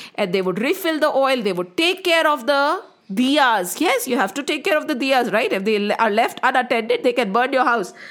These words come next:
So they used to put hundreds and hundreds of diyas. Every house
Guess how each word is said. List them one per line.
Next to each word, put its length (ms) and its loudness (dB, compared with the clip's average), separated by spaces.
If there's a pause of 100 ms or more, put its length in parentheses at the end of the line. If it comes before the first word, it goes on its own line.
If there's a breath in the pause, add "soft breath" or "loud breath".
(120 loud breath)
So 220 -4 (260)
they 460 0
used 380 -2
to 120 -2
put 280 -4 (320 loud breath)
hundreds 460 0
and 140 2
hundreds 500 2
of 240 0
diyas. 420 2
Every 480 2
house 400 2